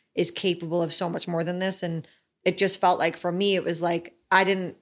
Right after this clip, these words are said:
wanna give up on someone I loved. It wasn't necessarily like,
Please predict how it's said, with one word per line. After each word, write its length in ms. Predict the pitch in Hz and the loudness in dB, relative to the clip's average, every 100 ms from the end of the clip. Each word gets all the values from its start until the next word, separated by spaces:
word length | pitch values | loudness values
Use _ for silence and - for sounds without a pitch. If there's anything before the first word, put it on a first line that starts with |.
| - | -4
wanna 220 | 190 175 | -2 0
give 220 | 156 180 | 0 2
up 180 | 175 170 | 2 -2
on 100 | 165 | -4
someone 280 | 185 165 160 | -4 -4 -6
I 60 | |
loved. 360 | 156 165 151 - | -2 -2 0 0
It 80 | 165 | 2
wasn't 240 | 208 254 | 2 2
necessarily 560 | 240 214 - 190 185 170 | -2 -2 0 2 2 2
like, 220 | 165 | -2